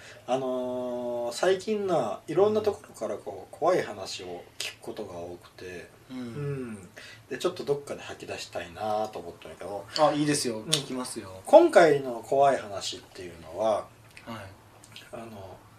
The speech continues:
Speaker 1: 幽霊とか、そ-、
Speaker 2: うんうん。
Speaker 1: 心霊とかそっち系ではなくて、
Speaker 2: はい。
Speaker 1: なんかちょっとこう、身の回りの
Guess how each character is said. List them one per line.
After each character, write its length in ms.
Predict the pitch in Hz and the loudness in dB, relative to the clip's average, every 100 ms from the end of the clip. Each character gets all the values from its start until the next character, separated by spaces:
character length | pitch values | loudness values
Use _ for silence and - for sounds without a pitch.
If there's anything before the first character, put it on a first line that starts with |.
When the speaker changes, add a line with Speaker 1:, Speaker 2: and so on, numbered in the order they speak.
| 147 | -4
Speaker 1:
幽 240 | 208 311 | 0 4
霊 220 | 262 - | 6 6
と 120 | - - | 2 -8
か、 280 | - - - - - - - - - - - | -8 -8 -12 -20 -20 -20 -20 -20 -20 -20 -8
そ-、 180 | - | -2
Speaker 2:
う 20 | 143 | -2
ん 80 | |
う 20 | - | -2
ん。 40 | |
Speaker 1:
心 340 | - 160 151 | -4 -2 -2
霊 140 | 151 151 | 0 2
と 120 | 151 | 0
か 80 | - | -2
そ 160 | - | -4
っ 40 | 139 | -6
ち 140 | - - | -6 0
系 240 | 180 170 | 6 8
で 140 | 170 180 | 10 8
は 60 | |
な 120 | 110 | 6
く 100 | 101 - | -6 -6
て、 120 | 113 | -6
Speaker 2:
は 60 | - | -6
い。 40 | - - - - - - | -8 -6 -6 -6 -12 -4
Speaker 1:
な 120 | 226 | -2
ん 40 | 294 | 2
か 120 | - | 2
ち 100 | - | 2
ょ 40 | |
っ 40 | - | -2
と 140 | - | -6
こ 320 | - - 98 180 | -6 -8 -8 -12
う、 20 | - 95 131 - 104 - - - - _ _ - _ - - - - - | -16 -20 -18 -18 -20 -20 -20 -20 -20 _ _ -20 _ -20 -20 -20 -20 -12
身 80 | 139 | -2
の 160 | 151 156 | 0 4
回 280 | 147 143 | 4 4
り 60 | 143 | 2
の 280 | 160 127 | 2 0